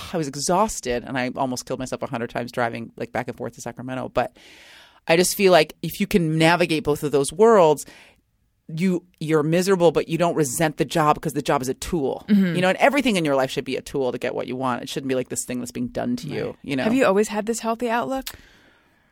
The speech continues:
Speaker 1: I, mm, yeah.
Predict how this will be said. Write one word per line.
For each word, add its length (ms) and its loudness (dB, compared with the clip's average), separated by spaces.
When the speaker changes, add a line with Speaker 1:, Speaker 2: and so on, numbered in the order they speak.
Speaker 1:
I, 180 -8
mm, 800 -12
yeah. 840 -2